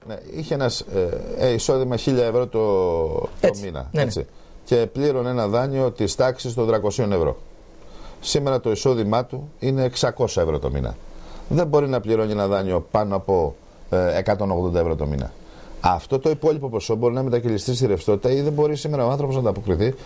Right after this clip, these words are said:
Speaker 1: στις ανάγκες. Πρέπει να υπάρξει μια επιμήκυνση των δανείων. Μπορεί να είναι ένα δάνειο είκοσι πέντε ετών, να γίνει σαράντα.
Speaker 2: Επειδή
Speaker 1: Χωρίς κόστος όμως
Speaker 2: Ναι,
Speaker 1: για τον πολίτη.
Speaker 2: το ακούω αυτό, το άκουσα και από τον, Αντρό-, τον πρόεδρο, στον Αντώνη Σαμαρά. Λοιπόν, ή πόσο εφικτό είναι αυτό;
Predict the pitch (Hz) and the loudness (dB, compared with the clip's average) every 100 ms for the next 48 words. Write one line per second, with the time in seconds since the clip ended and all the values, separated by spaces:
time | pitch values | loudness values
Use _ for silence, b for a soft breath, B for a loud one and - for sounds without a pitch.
0 | - - 127 139 143 69 - B B B | -8 -2 0 0 0 -4 -8 B B B
1 | - 131 120 107 135 - 120 131 131 117 | 2 4 2 0 -2 -2 0 0 0 0
2 | 117 151 123 95 95 85 78 82 92 101 | 0 0 -2 0 0 2 2 0 0 2
3 | 113 135 139 135 135 110 135 147 139 - | 2 2 0 0 0 0 0 0 -2 0
4 | 156 147 117 92 127 156 165 151 82 65 | 0 0 0 0 0 0 2 2 0 -6
5 | B B - 131 143 135 160 - 180 190 | B B 0 2 2 2 0 0 0 0
6 | - 135 156 - 147 147 147 151 139 202 | -2 -2 0 0 0 0 2 2 0 0
7 | 214 156 185 202 196 185 185 170 156 170 | 0 0 0 0 0 -2 0 0 0 -2
8 | 165 156 156 180 175 - 151 156 170 147 | 0 2 2 2 0 -2 -2 0 0 0
9 | 131 107 B B B - - - 226 - | 2 0 B B B -4 -4 0 0 4
10 | 254 262 233 185 294 240 123 | 2 2 -2 0 2 2 -2